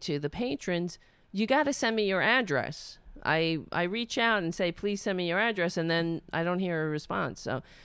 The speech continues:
I don't have your address on Patreon. You just, uh, I just see your email address. I don't see your address.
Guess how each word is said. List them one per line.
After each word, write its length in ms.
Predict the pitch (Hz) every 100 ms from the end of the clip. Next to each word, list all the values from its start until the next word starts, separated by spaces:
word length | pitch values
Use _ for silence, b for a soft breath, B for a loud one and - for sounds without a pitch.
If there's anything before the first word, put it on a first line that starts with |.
| B
I 140 | 175
don't 140 | 196 226
have 180 | 220 202
your 200 | 185 135
address 500 | 160 180 151 147 -
on 380 | 165 165 165 170
Patreon. 800 | - 185 175 208 190 185 190 113
You 140 | 170 165
just, 420 | 175 165 - -
uh, 140 | 165
I 140 | - 185
just 200 | 196 196
see 120 | 202
your 160 | 175 151
email 440 | 151 151 110 85
address. 440 | 104 113 - -
I 100 | -
don't 200 | 135 139 -
see 100 | 127
your 160 | 110
address. 540 | - 101 - - -